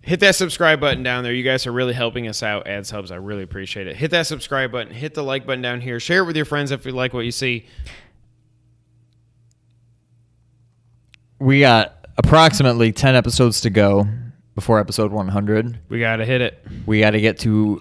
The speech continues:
Speaker 2: five hundred subs by episode one hundred. If you're watching this and you haven't already subscribed, do us a favor and subscribe. And if you know anybody that also might be interested, go ahead and spread the word and get them to subscribe as well. Our goal is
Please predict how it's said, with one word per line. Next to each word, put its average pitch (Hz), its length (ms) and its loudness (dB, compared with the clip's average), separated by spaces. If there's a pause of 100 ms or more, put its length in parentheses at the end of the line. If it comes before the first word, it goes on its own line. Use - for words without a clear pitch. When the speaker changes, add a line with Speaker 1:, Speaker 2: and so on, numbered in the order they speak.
Speaker 2:
five 127 360 6
hundred 117 320 6
subs 98 580 2
by 101 300 0
episode 101 420 2
one 98 220 0
hundred. 92 360 -6 (400)
If 104 140 -4
you're 120 100 4
watching 123 340 4
this 123 180 0
and 107 80 2
you 101 60 2
haven't 110 240 0
already 110 380 4
subscribed, 101 760 0 (160)
do 123 160 6
us 123 140 4
a 135 40 4
favor 113 300 4
and 107 100 2
subscribe. 107 760 2 (100)
And 104 140 -6
if 98 140 -6
you 113 80 4
know 117 200 6
anybody 110 420 6
that 107 280 4
also 110 260 2
might 104 220 6
be 107 80 2
interested, 104 540 0 (340)
go 104 140 4
ahead 98 180 2
and 98 100 -6
spread 101 240 0
the 98 80 -2
word 95 200 0
and 92 80 -10
get 92 140 -6
them 95 200 0
to 90 80 -4
subscribe 92 600 -6
as 92 120 -6
well. 104 380 2 (500)
Our 98 120 -2
goal 95 340 2
is - 220 -2